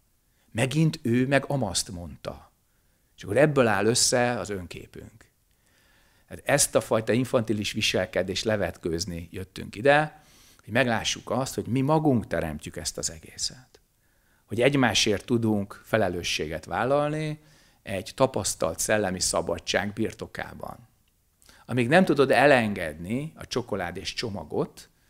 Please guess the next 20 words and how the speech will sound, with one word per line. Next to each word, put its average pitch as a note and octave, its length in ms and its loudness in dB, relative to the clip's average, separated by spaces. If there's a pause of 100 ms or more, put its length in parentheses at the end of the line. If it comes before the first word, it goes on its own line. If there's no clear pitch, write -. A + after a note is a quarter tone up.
(200)
amíg A#2 200 -2
nem D#3+ 160 2
mersz C3+ 360 2
kilépni G#2+ 500 0
a G2 60 -6
saját G#2 400 0
komfortzónád G2 880 -4
édességboltjából, F#2 1500 -2 (320)
addig A2+ 280 0
nem D3 240 4
jutsz G#2 300 0
el G#2 100 -2
a G2+ 60 -2
gyárkapuig. - 840 -6 (880)
És - 160 -6
nem C3+ 180 4
tudsz A#2+ 200 0
belépni G2+ 560 0
a G2+ 80 0
gyárba. F2+ 580 -6